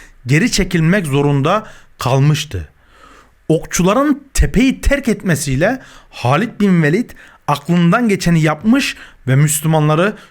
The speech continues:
çok zor duruma sokmuştu. Okçuların bu hatası birçok Müslümanın şehit olmasına sebep olmuştu. Halid ve müşrik ordusu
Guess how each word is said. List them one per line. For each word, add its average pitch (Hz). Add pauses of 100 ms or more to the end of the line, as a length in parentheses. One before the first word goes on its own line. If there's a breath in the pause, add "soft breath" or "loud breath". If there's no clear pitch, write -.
(180 loud breath)
çok -
zor 143
duruma 139
sokmuştu. 127 (120)
Okçuların 175
bu 196
hatası 175 (300 loud breath)
birçok 160
Müslümanın 147
şehit 180
olmasına 160
sebep 160
olmuştu. 135
Halid 160
ve 190
müşrik 156
ordusu 175